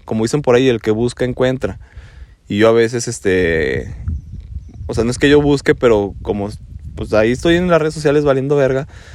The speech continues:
pues me salen cosas que digo, "Ah, fuck". Son como que detallitos que digo, "Ay, güey". Como, como si me estuvieran picando así con un palillo de dientes.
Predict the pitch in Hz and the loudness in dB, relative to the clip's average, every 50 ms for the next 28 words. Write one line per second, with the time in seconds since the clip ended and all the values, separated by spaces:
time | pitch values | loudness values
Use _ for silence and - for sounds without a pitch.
0 | - - - - - - 117 120 110 110 120 127 139 139 - 143 127 131 135 123 | -20 -18 -18 -6 -2 0 0 0 2 2 2 2 0 0 0 0 2 2 0 0
1 | - 131 120 110 113 - - - 131 131 127 117 104 - - - - - - - | 0 0 2 2 0 0 0 0 2 2 2 0 0 -4 -10 -16 -18 -20 -20 -20
2 | - - - - 120 98 73 - - - - - - - - - _ _ _ _ | -18 -16 -6 -4 -4 -4 -4 -6 -12 -14 -16 -16 -20 -20 -20 -20 _ _ _ _
3 | _ _ _ _ _ _ _ _ _ _ _ _ _ _ _ - 127 117 117 135 | _ _ _ _ _ _ _ _ _ _ _ _ _ _ _ -2 -2 2 2 2
4 | 143 139 - 120 110 104 92 - 101 101 110 104 - 120 - - 107 98 98 95 | 2 4 6 6 4 4 4 2 2 0 0 0 -4 -6 -4 -2 -2 0 0 -2
5 | 90 85 80 78 78 - 65 65 67 - - - - - - - - - - - | -2 -2 -2 -2 -2 -4 -6 -6 -8 -8 -8 -8 -8 -8 -8 -8 -8 -8 -8 -8
6 | - - 110 113 110 107 107 104 104 107 104 101 101 92 92 90 87 90 85 - | -6 -4 -2 0 2 2 4 4 4 4 4 2 2 0 0 -2 -2 -2 -4 -4
7 | - - - - - - - - 117 110 120 110 120 123 117 - 123 120 127 139 | -6 -6 -6 -6 -6 -4 -4 -4 -2 -2 -2 -2 0 0 0 0 2 4 4 4
8 | 151 151 151 147 143 139 - - 117 - 120 113 123 131 - 135 131 139 131 131 | 4 2 -2 -2 -4 -4 -4 -6 -2 0 0 2 2 0 -2 0 0 0 2 2
9 | 131 131 131 131 127 123 123 123 120 123 143 - - - - - - 123 117 123 | 0 0 0 -2 -2 -2 -4 -6 -6 -8 -10 -12 -12 -14 -8 0 2 2 4 6
10 | 131 123 113 110 110 110 - 131 139 160 - | 6 6 4 4 2 0 0 -2 -2 -2 -4